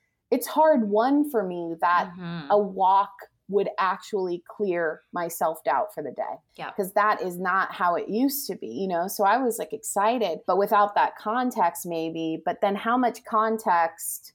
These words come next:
Speaker 1: do I have to provide every single time? Like, "Okay, well, just to let you know, you know, I was in therapy at fourteen. I have stru-, like, I did stru-," you know,
Speaker 2: Mm-hmm.
Speaker 1: it's like,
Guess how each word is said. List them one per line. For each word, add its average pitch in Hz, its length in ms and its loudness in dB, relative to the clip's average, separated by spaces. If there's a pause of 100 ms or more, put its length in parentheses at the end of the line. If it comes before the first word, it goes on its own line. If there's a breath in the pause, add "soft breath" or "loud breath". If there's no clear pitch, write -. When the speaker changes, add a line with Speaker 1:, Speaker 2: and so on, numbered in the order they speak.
Speaker 1:
do 185 140 2
I 175 100 6
have 185 280 0
to 170 100 -4
provide 196 480 2
every 165 240 -2
single 160 320 -6
time? 147 360 -6
Like, 165 180 -6 (340 soft breath)
"Okay, 226 280 0
well, 202 380 2
just 190 280 -2
to 302 60 2
let 311 280 4
you 349 80 -2
know, 180 300 2
you 214 140 0
know, 214 360 -2
I 175 180 2
was 202 300 4
in 196 160 -4
therapy 240 400 0
at 285 160 -4
fourteen. 196 640 -2
I 165 160 -2
have 202 240 -2
stru-, 247 420 0
like, 208 200 2 (280 loud breath)
I 180 220 4
did 240 200 0
stru-," 196 360 -4
you 262 120 2
know, 226 200 0
Speaker 2:
Mm-hmm. 226 120 0
Speaker 1:
it's 175 160 -8
like, 262 160 -4